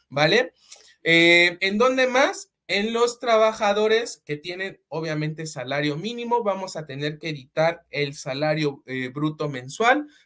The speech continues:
para que podamos obtener el nuevo salario mínimo diario, ¿vale? También deberemos actualizar el salario base de cotización ante el imss. Eh,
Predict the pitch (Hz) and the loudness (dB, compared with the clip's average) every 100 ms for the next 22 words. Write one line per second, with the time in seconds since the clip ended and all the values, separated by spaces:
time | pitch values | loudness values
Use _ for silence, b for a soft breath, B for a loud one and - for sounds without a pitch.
0 | _ 196 208 208 214 208 202 196 202 - | _ 2 2 4 2 0 -4 -4 -4 -10
1 | _ 156 156 160 156 165 - 143 147 185 | _ -6 -4 -4 -6 -8 -8 -6 -4 -4
2 | 139 139 135 151 160 170 156 123 127 139 | -4 -6 -4 -4 -4 -6 -8 -8 -8 -8
3 | 143 143 160 170 180 202 127 127 131 120 | -8 -8 -10 -10 -12 -16 -12 -2 0 0
4 | 104 - _ _ B B B B - 165 | -4 -16 _ _ B B B B 0 2
5 | 175 170 - b b - 202 208 240 262 | 4 2 -2 b b 2 4 4 0 0
6 | 285 226 208 226 220 190 170 156 147 147 | -2 0 0 0 -4 -4 -2 -2 -2 0
7 | 202 208 175 185 202 208 165 151 160 170 | 0 0 -4 -6 -6 -8 -6 -4 -4 -4
8 | 170 160 147 147 156 170 165 147 131 127 | -4 -4 -2 -4 -4 -8 -6 -6 -8 -16
9 | 117 - 120 - 147 151 147 143 147 151 | -12 -8 -8 -4 -4 -4 -4 -4 -4 -2
10 | 170 165 190 214 214 208 - _ B B | -2 0 2 2 2 -4 -8 _ B B
11 | B B 170 170 175 175 - | B B 2 2 2 -4 -6